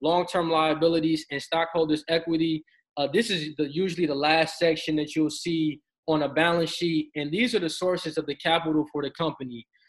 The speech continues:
So the company raises funds for its operations by selling bonds. They may sell preferred stock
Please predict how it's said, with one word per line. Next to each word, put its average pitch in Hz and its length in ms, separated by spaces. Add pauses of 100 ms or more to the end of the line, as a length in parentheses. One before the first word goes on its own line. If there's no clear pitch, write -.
So 165 180
the 147 80
company 214 480
raises 165 440
funds 160 400
for 151 220
its 139 140
operations 175 800
by 147 360
selling 165 440
bonds. 170 580 (420)
They 160 140
may 156 220
sell 156 380
preferred 170 480
stock 175 400